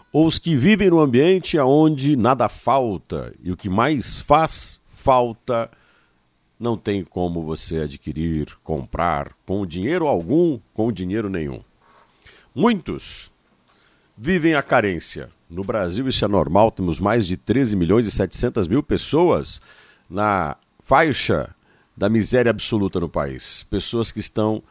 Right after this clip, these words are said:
na linha da pobreza. Em situação de risco. Não podemos esquecer que no Brasil há minorias que vivem em condições cotidianas de carência de educação, carência de emprego, carência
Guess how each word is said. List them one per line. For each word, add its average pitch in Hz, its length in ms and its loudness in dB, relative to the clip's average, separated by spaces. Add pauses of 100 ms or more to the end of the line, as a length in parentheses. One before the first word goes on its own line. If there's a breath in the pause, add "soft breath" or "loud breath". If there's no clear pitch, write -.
na 104 120 -4
linha 120 180 2
da 107 80 2
pobreza. 73 640 -6 (520)
Em 135 100 -4
situação 143 380 -2
de 120 120 0
risco. - 560 -4 (840 soft breath)
Não 131 120 -2
podemos 175 320 4
esquecer 131 340 2
que - 80 -4
no 104 100 4
Brasil 92 760 2 (180)
há 101 100 2
minorias 123 760 4
que 101 160 -4
vivem 165 240 4
em 156 40 2
condições 101 600 2
cotidianas 139 1200 2 (400 soft breath)
de 190 260 -4 (120)
carência 156 600 0 (260)
de 92 100 -2
educação, 110 720 -2 (280)
carência 127 720 -2 (420)
de 120 140 2
emprego, 104 680 4 (300 soft breath)
carência 135 720 0